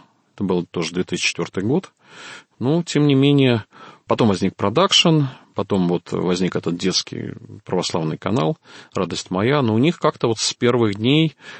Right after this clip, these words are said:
появился батюшка, и надо было, неважно, там, ночная смена, там,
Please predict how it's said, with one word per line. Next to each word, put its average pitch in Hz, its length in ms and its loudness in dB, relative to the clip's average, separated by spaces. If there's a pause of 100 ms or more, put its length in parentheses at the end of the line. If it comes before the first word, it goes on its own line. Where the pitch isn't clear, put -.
(120)
появился 104 460 2
батюшка, 165 720 2 (240)
и 92 80 -6
надо 98 260 0
было, 90 360 -2 (580)
неважно, 92 420 0
там, 82 300 -4
ночная 135 400 0
смена, 92 400 -4
там, 85 180 -8